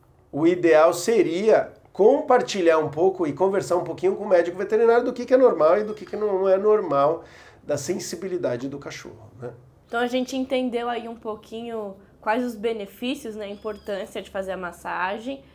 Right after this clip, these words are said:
Speaker 2: é, e que eu como tutor ou tutora,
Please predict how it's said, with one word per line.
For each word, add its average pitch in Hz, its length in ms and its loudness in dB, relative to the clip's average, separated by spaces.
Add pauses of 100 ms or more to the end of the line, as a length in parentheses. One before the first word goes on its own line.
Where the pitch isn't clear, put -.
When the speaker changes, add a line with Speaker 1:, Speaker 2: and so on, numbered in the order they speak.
(160)
Speaker 2:
é, 185 480 -6
e 233 120 -14
que 269 520 -6 (220)
eu 247 220 -2
como 240 340 -10
tutor 226 560 -4
ou 208 120 -6
tutora, 220 640 -6